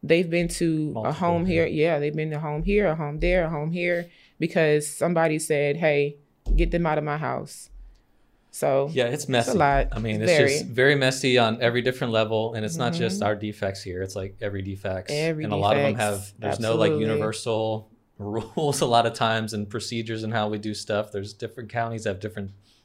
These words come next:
Speaker 2: different ways to
Speaker 1: They
Speaker 2: do it.
Speaker 1: do.
Speaker 2: Different states have different
Speaker 1: Mm-hmm.
Speaker 2: ways of doing stuff. And it's just,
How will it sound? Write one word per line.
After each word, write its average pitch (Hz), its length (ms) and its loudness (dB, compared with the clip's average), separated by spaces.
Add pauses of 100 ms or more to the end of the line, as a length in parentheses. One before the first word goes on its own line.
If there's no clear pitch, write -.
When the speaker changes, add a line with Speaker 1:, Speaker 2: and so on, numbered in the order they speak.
(500)
Speaker 2:
different 110 240 -4
ways 104 160 0
to 101 60 -4
Speaker 1:
They - 80 2
Speaker 2:
do 139 100 6
it. 143 120 8
Speaker 1:
do. 220 40 4
Speaker 2:
Different 104 260 0
states 131 300 0
have 120 140 0
different 123 400 -2
Speaker 1:
Mm-hmm. 180 160 -4
Speaker 2:
ways 120 240 2
of 110 100 -6
doing 117 160 -2
stuff. 110 500 0
And 104 120 -6
it's 117 200 -6
just, - 340 -10